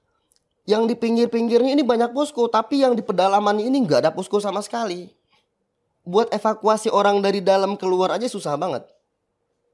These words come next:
Begitu, apalagi masuk ke dalam situ. Akhirnya dicariin, dicariin, dicariin. Nah, Asar dapat jawaban. Ternyata Asar itu terjadi longsor.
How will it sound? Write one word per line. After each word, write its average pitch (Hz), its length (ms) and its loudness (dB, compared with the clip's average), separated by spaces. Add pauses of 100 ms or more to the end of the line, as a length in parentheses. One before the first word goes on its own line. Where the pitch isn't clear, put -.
(140)
Begitu, 135 340 -6
apalagi 175 800 0 (140)
masuk 147 480 -2
ke 170 60 -8
dalam 170 240 -2
situ. 202 360 -12 (480)
Akhirnya 113 240 -10
dicariin, 123 380 -6
dicariin, 120 400 -6
dicariin. 123 500 -4 (840)
Nah, 104 320 -4
Asar 190 300 0
dapat 185 280 -2
jawaban. 190 540 2
Ternyata 170 420 -2
Asar 165 420 0
itu 180 420 -4 (800)
terjadi 175 460 2
longsor. 170 720 2